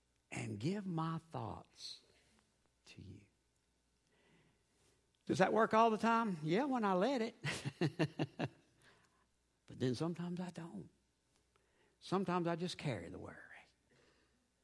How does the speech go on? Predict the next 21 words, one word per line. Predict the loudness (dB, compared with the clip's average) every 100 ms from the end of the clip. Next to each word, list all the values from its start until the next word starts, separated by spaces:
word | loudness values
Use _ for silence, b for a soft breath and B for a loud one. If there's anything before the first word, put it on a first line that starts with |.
| _ _ _ _ -4
I've | -2 -2
seen | -2 -4
preachers, | -2 -4 -4 -8 b b
I've | -2
seen | 0 0
people | 0 -2
come | -2 0
around, | 0 -4 b b
"Preacher, | -4 -2 -2
you | -2
look | 0 0
like | 0 0
there's | -2 -2
something | -2 -2
on | 0 0
your | 0
mind." | 0 0 -2
Well, | -2
normally | 0 -2 -2
there | -2 -2
is. | -2 -6